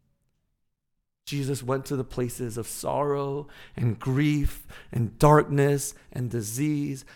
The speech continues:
and death, so we might know who we are in Jesus. We are loved. We're his beloved. We are more than conquerors because of what Christ has done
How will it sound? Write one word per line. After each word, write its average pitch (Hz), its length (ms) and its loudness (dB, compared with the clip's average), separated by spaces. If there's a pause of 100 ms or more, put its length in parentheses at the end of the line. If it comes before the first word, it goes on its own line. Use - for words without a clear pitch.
(140)
and 123 240 -2
death, 110 300 -2 (1700)
so - 120 -4
we 123 140 0
might 135 220 -2
know 123 260 0
who - 180 -8
we 135 200 -2
are 110 380 -4 (240)
in 123 140 -6
Jesus. 101 680 -12 (440)
We 139 140 0
are 147 80 4
loved. 143 480 -6 (800)
We're 151 100 0
his 139 160 4
beloved. 139 640 0 (1200)
We 151 160 4
are 143 300 8 (340)
more 180 440 12
than 165 180 8
conquerors 117 840 0 (680)
because 175 300 6
of 160 100 6
what 156 160 4
Christ 160 300 4
has 131 140 0
done 131 380 -2